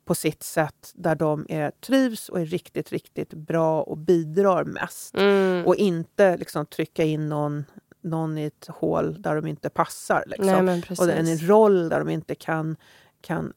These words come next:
Speaker 1: kan passa, utan den, den är fel. Och det,
Speaker 2: Mm.
Speaker 1: det är ju då människor också blir olyckliga och nervösa och inte kan sova på natten och utbrända och såna saker.
Speaker 2: Mm. Ja, men gud, ja.
Speaker 1: Så att, eh, go for it, och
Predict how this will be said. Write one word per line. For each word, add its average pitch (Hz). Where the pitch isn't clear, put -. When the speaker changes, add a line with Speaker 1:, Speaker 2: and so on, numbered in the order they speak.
Speaker 1:
kan 160
passa, -
utan 160
den, 160
den 160
är 151
fel. -
Och 175
det, 190
Speaker 2:
Mm. 196
Speaker 1:
det 196
är -
ju 170
då 240
människor 175
också 151
blir 190
olyckliga 196
och 180
nervösa 180
och 175
inte 160
kan 170
sova 170
på -
natten 165
och 170
utbrända 165
och -
såna -
saker. -
Speaker 2:
Mm. 190
Ja, 180
men 175
gud, 233
ja. 190
Speaker 1:
Så -
att, 202
eh, 208
go 262
for 180
it, -
och 190